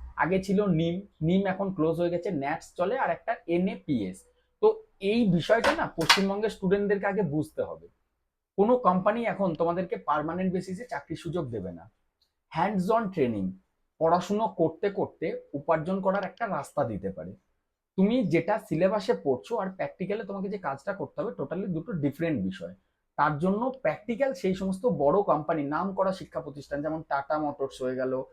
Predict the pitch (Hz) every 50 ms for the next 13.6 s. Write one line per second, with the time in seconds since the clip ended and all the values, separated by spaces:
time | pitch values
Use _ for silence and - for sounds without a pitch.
0 | _ _ _ _ - 113 123 127 143 165 175 185 180 165 147 143 151 151 143 -
1 | 135 131 127 127 135 127 131 131 135 135 - - _ _ _ _ - 143 143 139
2 | 165 - 175 170 - 160 156 156 147 - 147 143 147 139 - - - 131 147 143
3 | 139 127 127 123 131 127 131 131 127 127 127 - 143 143 143 - _ _ _ _
4 | _ _ - 120 117 123 123 - - - 196 196 208 226 220 190 170 160 165 196
5 | 170 131 135 - 170 170 160 175 165 220 185 190 - 151 151 165 180 190 180 160
6 | - - 165 165 156 139 139 156 - - - 185 196 208 196 190 170 165 151 170
7 | 165 165 147 - 165 - 151 156 131 117 107 92 104 95 - 101 - - _ _
8 | _ _ _ - 175 185 196 196 196 190 196 175 - 180 160 151 160 160 156 -
9 | 156 143 - 156 160 160 160 - - _ _ _ _ - 139 135 - 160 156 -
10 | 165 156 143 151 147 143 143 143 147 147 143 - 139 135 - 143 143 143 - -
11 | 139 143 156 175 185 165 143 160 170 170 170 - 151 147 147 139 147 143 147 165
12 | - - - - - - 175 175 196 214 233 247 247 202 175 170 - 233 214 180
13 | 160 135 131 123 127 113 110 104 104 - 107